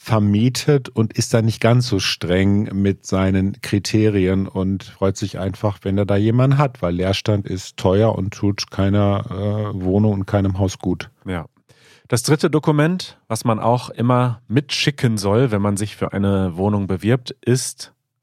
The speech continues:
Speaker 2: tolles Wort, die Mietschuldenfreiheitsbescheinigung. Das heißt, der bisherige Vermieter, der muss bescheinigen, muss er auch wirklich, ist,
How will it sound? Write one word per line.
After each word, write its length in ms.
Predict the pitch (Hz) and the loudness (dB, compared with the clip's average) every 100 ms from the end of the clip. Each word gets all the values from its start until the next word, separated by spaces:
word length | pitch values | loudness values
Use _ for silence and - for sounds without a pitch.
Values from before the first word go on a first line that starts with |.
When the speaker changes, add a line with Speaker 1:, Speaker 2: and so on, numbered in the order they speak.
| _ - | _ -6
Speaker 2:
tolles 380 | - 104 95 98 | -2 0 -2 0
Wort, 480 | 101 120 - - | 2 0 -4 -8
die 100 | 98 | -4
Mietschuldenfreiheitsbescheinigung. 2500 | 98 104 143 175 - 131 131 127 120 - - 120 135 98 90 - - 85 - 85 87 85 85 78 71 - - - - _ - | -2 0 0 0 -2 2 2 2 0 -2 -2 0 0 -2 -2 -4 -6 -6 -4 -4 -4 -4 -4 -6 -10 -18 -20 -20 -20 _ -6
Das 240 | 98 - | -4 -2
heißt, 560 | 117 117 117 - - - - | 0 -2 -4 -10 -14 -18 -2
der 540 | 104 104 101 95 87 - _ _ _ _ - | 0 2 2 0 -2 -12 _ _ _ _ -4
bisherige 640 | 110 - 135 175 147 107 | -2 0 2 2 2 0
Vermieter, 800 | - 101 98 101 - 123 143 190 - _ _ _ - | -2 -2 -2 -4 -2 0 0 -2 -8 _ _ _ -4
der 280 | 107 120 135 | 2 2 2
muss 420 | 113 123 156 - | 2 2 0 -4
bescheinigen, 840 | - - 95 95 117 123 156 160 107 | -4 -2 0 2 2 2 2 2 2
muss 200 | 151 - | 2 2
er 260 | 120 117 | 0 2
auch 200 | 107 92 | 0 -2
wirklich, 460 | 95 120 - 147 - | -2 -2 0 -2 -2
ist, 260 | 101 - | -8 -8